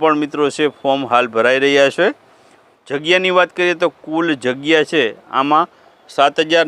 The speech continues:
નવસો ને ચોત્રીસ જગ્યા છે તે રહેલી છે. તો મોટા પ્રમાણમાં જુનિયર એન્જિનિયરની આ ભરતી છે જાહેર કરવામાં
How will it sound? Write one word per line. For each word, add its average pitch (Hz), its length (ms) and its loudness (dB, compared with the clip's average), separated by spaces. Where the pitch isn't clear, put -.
નવસો 143 340 -2
ને 143 80 -4
ચોત્રીસ 143 460 -6
જગ્યા 135 420 0
છે 143 240 -2
તે 120 160 -2
રહેલી 127 400 0
છે. 180 80 -4
તો 123 180 -12
મોટા 135 260 0
પ્રમાણમાં 143 540 0
જુનિયર 143 400 -2
એન્જિનિયરની 139 600 -4
આ 110 120 0
ભરતી 127 400 -2
છે 151 120 0
જાહેર 117 300 2
કરવામાં 123 540 0